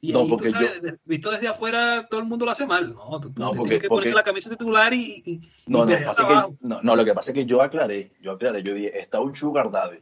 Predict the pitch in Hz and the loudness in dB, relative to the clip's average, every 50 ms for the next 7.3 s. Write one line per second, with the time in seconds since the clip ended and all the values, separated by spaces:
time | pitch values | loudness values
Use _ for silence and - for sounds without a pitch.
0 | - - 95 95 98 101 123 123 - 127 127 127 - 135 135 131 135 143 156 - | -8 -8 -6 -6 -4 -2 -2 0 0 0 0 0 0 0 2 2 0 0 -2 -4
1 | - 185 190 190 - - - 113 - - - 156 151 131 143 165 180 - - _ | -6 -8 -8 -8 -6 -4 -4 -4 -2 0 2 2 4 4 4 2 2 0 -6 _
2 | - 117 107 98 101 98 95 98 - - 101 98 92 90 - 85 85 82 87 87 | -2 -2 -2 -2 -2 -4 -4 -6 -6 -6 -6 -4 -4 -4 -6 -8 -14 -18 -8 -4
3 | 104 120 123 113 - _ _ _ _ _ _ _ _ _ _ _ - 95 98 - | -4 -4 -4 -4 -10 _ _ _ _ _ _ _ _ _ _ _ -4 -2 -2 -2
4 | - 127 - 123 113 104 85 95 107 101 98 98 - - - 143 143 _ _ _ | -2 -2 -2 -2 -2 0 0 2 2 2 0 -2 -4 -6 -12 -16 -18 _ _ _
5 | _ _ _ _ _ _ _ - 135 131 123 - 127 120 - - 127 117 110 - | _ _ _ _ _ _ _ -10 -8 -6 -6 -2 0 0 4 4 4 4 4 2
6 | - - - - 117 107 98 - - _ _ - - - - - 92 98 95 92 | -4 -8 -2 2 2 2 2 0 -4 _ _ -20 -20 -16 -12 -10 -8 -6 -6 -6
7 | 90 - - 87 - | -6 -8 -10 -12 -14